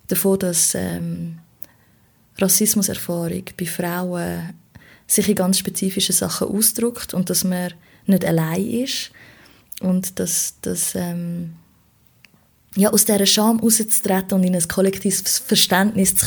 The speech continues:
kommen eigentlich über Rassismuserfahrung und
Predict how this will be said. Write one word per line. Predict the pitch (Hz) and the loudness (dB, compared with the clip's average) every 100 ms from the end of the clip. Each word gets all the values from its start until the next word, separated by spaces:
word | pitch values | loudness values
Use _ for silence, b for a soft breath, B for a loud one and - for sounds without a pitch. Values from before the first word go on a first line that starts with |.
| - | 2
kommen | 165 | 0
eigentlich | - 165 165 165 185 165 - B B B B | 0 0 -2 -4 -4 -6 -8 B B B B
über | - 175 170 175 170 170 - _ | -4 -4 -2 -4 -4 -10 -20 _
Rassismuserfahrung | - - 175 - 196 190 190 180 - 175 175 175 165 - | -8 -4 0 0 0 0 -2 -6 -4 -4 -2 -4 -8 -6
und | 170 165 | -4 -2